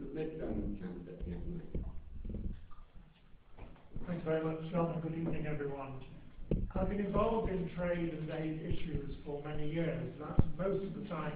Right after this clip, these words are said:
Speaker 2: as a journalist, working for the B B C and for Middle Eastern television channels these days, but also for a while as a lobbyist, as the secretary of the N G O Liaison Committee to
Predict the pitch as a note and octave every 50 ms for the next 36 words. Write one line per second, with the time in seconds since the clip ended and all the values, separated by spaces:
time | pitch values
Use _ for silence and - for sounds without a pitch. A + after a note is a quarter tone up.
0 | - C#3+ C3+ B2+ C3 E3+ F3+ F#3+ F#3 E3 - D3 - - - - - - - -
1 | - - - - - - - D#3+ D#3 D#3 D#3+ D#3+ D#3+ D3 C#3+ - - D3 C#3+ -
2 | C3+ C3 C#3+ C3 - - C#3 - - D#3+ D3+ D3+ D3 C#3 C3+ C3+ - - - C#3
3 | C#3 C3+ C#3 C#3+ C#3 E3 F3+ - - - E3 D#3 C#3 - D3 D3 C#3+ C#3 C#3 C#3
4 | C3+ C3+ C3+ C#3 C#3+ C#3+ C#3+ C#3+ C#3 C3+ C3+ C3+ C#3+ D3 C#3+ C#3+ C#3+ D3 D3 D3
5 | D3 C#3+ - - - - - - - - - - G#3+ G#3 A3 A3 - G3+ G3 F#3+
6 | G3 G3 F#3 F3+ F3+ F3+ F3+ F3+ F3+ F3+ F3+ F3 F3+ F3+ - C4 - F3 E3 D3
7 | D3+ - - - - - - - - - - - - - - E3 D#3+ D#3+ D#3+ D#3+
8 | D#3+ D#3 D3+ D3 D3+ - - D#3 D3+ - - - D#3 D3+ D3+ D3+ D3+ - - F3
9 | F3 E3 D#3 D3+ D#3 D#3 D#3 D3+ D3+ D#3 D#3 D#3+ E3+ F3+ F3+ D3 C#3 C#3+ C#3+ C#3
10 | - - D3+ C#3+ C#3 C#3 - D3+ D3 C#3+ D#3